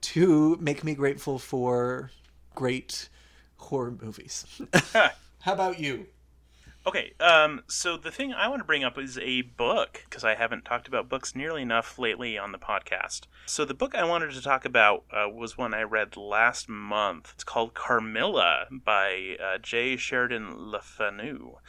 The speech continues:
Speaker 2: or I don't really know how to pronounce uh, his name, but so he is, um, kind of the O G of vampire fiction. He actually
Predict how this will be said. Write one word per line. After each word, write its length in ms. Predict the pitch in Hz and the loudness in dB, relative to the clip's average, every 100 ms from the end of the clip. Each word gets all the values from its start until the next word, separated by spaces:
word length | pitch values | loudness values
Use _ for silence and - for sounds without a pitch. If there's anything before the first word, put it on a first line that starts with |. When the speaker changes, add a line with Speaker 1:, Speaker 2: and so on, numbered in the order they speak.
| - - - | -20 -20 -10
Speaker 2:
or 160 | 98 85 | -6 -4
I 60 | |
don't 180 | 101 82 | -4 -6
really 220 | 95 92 | -8 -10
know 80 | 90 | -10
how 60 | - | -12
to 80 | 95 | -12
pronounce 480 | - 101 - - - _ - _ - | -6 -6 -6 -12 -14 _ -20 _ -10
uh, 180 | 101 | -8
his 180 | 104 107 | -8 -6
name, 420 | 143 156 123 113 - _ | -2 0 0 -4 -12 _
but 260 | 143 123 - | 0 0 0
so 160 | - | -4
he 400 | 135 175 185 190 165 | -4 -4 -6 -4 -2
is, 1040 | 170 151 151 143 143 143 135 131 - - - - - - - _ | 0 2 2 0 0 -2 -4 -6 -6 -8 -12 -20 -20 -20 -20 _
um, 400 | 117 113 107 80 _ | 2 2 -2 -12 _
kind 340 | - - 165 247 | -10 -4 -4 -4
of 120 | 254 | -6
the 220 | 151 135 | -6 -4
O 280 | - 147 165 | 0 0 -2
G 920 | 160 127 127 127 147 135 131 131 123 | -6 -4 -2 0 -2 -4 -4 -4 -6
of 380 | - 120 117 113 | -4 -2 -2 -4
vampire 600 | 123 110 - - 98 82 - | -2 0 0 -2 -2 -2 -2
fiction. 440 | - - - 65 | -8 -8 -10 -12
He 220 | - 156 - | -12 -6 -2
actually 520 | 143 - 151 139 | -2 -4 -8 -8